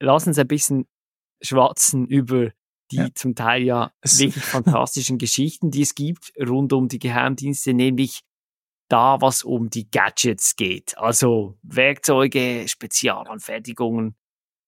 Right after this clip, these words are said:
Speaker 1: äh, geheime Waffen, geheime Kameras und so weiter. All das Zeug, das wir verbinden mit Bond,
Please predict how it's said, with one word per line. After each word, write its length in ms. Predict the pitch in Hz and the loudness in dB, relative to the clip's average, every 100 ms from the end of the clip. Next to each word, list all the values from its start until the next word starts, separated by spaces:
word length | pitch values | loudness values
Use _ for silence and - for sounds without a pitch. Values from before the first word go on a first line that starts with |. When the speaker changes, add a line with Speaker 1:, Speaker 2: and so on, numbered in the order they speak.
| _ _ | _ _
Speaker 1:
äh, 140 | 170 170 | -8 -2
geheime 640 | 151 117 123 143 139 120 | 0 0 2 2 2 2
Waffen, 500 | 117 127 - 135 127 | 2 0 -2 -2 -4
geheime 400 | 127 113 127 139 | -4 -2 0 -2
Kameras 720 | - - 123 127 139 135 135 | -4 -4 0 2 2 2 2
und 180 | 143 143 | 0 -2
so 140 | 143 127 | 0 4
weiter. 320 | 127 135 123 | 4 2 2
All 160 | 147 151 | 2 2
das 220 | 147 - | -2 0
Zeug, 280 | 143 147 143 | 4 4 4
das 140 | 127 | -2
wir 80 | 135 | 0
verbinden 420 | 131 131 139 117 | 0 2 2 2
mit 180 | 135 120 | -2 0
Bond, 380 | 127 127 135 | 2 2 2